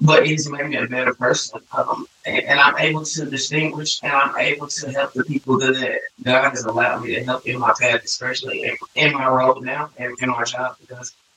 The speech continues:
I'm able to define and even distinguish the characteristics of those individuals. And sometimes I tell them stuff that they don't even know about themselves, but they really know.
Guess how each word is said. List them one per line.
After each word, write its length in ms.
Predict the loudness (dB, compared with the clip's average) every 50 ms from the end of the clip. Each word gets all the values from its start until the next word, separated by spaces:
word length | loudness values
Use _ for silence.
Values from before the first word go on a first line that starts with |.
| _ -2
I'm 160 | -2 0 2
able 220 | 2 2 2 0 -2
to 220 | -4 -4 -4 0
define 600 | 2 2 4 4 6 6 6 6 4 2 0 0
and 180 | 0 0 2 2
even 360 | 0 0 0 -2 -2 -4 -4
distinguish 640 | -4 -6 -6 -4 -2 -2 -2 -2 -2 -4 -6 -6 -6 -8 -16 _ _ _ -14 -8 -2
the 120 | -2 0 0
characteristics 580 | 0 0 -2 -2 -4 -6 -10 -12 -12 -8 -6
of 80 | -4 0
those 220 | 0 0 0 -2 -2 -4
individuals. 500 | -4 -2 -2 -4 -6 -6 -6 -6 -6 -6
And 100 | -6 -6
sometimes 460 | -4 -2 -2 -2 0 -2 -2 0 0
I 100 | -2 -2
tell 180 | -2 -4 -4
them 140 | -4 -2 -2
stuff 220 | -2 -2 -2 -4 -2
that 100 | 0 0
they 140 | 2 2
don't 100 | 2 0
even 160 | -2 -2 -2 -2
know 120 | -2 0
about 200 | 2 2 2 2
themselves, 420 | 0 -4 -6 -2 0 0 0 0
but 160 | -2 -4 -6 -4
they 140 | -2 -2
really 260 | -2 -4 -4 -4 -4 -2
know. 300 | 0 0 2 0 -2